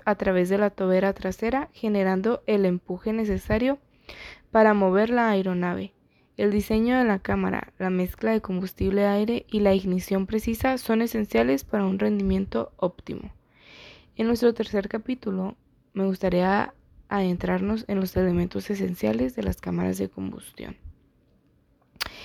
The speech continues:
Este, la cámara tiene paredes resistentes al calor y está diseñada para soportar temperaturas extremadamente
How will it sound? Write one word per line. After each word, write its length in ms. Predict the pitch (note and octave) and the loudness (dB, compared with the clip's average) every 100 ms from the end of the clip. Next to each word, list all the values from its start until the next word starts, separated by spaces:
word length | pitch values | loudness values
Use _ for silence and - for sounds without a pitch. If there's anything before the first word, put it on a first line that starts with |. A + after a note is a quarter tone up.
| - - _ | -20 -20 _
Este, 520 | G3+ G#3 - G#3+ G#3 | 2 2 2 2 4
la 160 | G3+ G3+ | 4 0
cámara 480 | - B3+ B3 G#3 G3+ | 0 2 4 2 0
tiene 320 | - G3 G#3+ | 0 0 0
paredes 520 | - F#3+ F3+ F#3+ G#3 | 0 0 2 2 2
resistentes 680 | G3+ G3 F#3 - F3+ G3 F#3 | 0 -2 -6 -4 -4 -4 -4
al 120 | F#3 | -6
calor 380 | - G3+ A#3+ C4+ _ - - _ | -4 0 0 0 _ -20 -20 _
y 80 | G#3 | -4
está 180 | G3 G#3+ | 0 4
diseñada 560 | G#3 A3+ A3+ G3+ F#3+ G3+ | 4 4 2 2 2 0
para 260 | - G3 | 0 -2
soportar 560 | F#3 G3 F#3 F#3 A3+ B3 | -2 -6 -8 -4 -4 -4
temperaturas 880 | - G#3+ G3 F3+ F3+ A3 A#3+ B3+ - | -4 -2 0 0 -2 -2 -2 -2 -4
extremadamente 1040 | G#3+ G#3 - G3 F#3 F#3 F#3 G3 G3 A3+ | -4 -4 -4 -2 2 2 2 2 0 -2